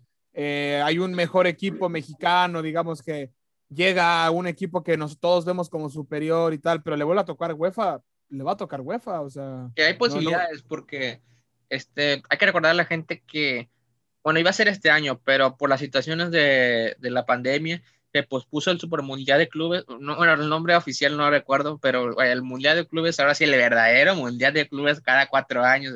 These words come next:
Speaker 2: eh, el chingón, toca el año que viene, ya está calificados el equipo de Rayados y Tigres,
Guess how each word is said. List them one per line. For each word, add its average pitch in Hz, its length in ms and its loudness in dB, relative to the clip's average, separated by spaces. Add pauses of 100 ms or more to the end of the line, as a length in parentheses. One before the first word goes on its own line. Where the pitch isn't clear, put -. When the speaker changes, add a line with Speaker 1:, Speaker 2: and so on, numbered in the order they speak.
Speaker 2:
eh, 113 100 -14 (320)
el 120 280 0
chingón, 131 380 -4 (600)
toca 139 300 0
el 147 80 2
año 151 200 0
que 139 120 -4
viene, 160 420 0 (400)
ya 139 80 2
está 143 160 2
calificados 151 720 2
el 143 80 -6
equipo 131 440 -4
de 131 260 2
Rayados 131 580 2
y 117 120 -10
Tigres, 170 500 -6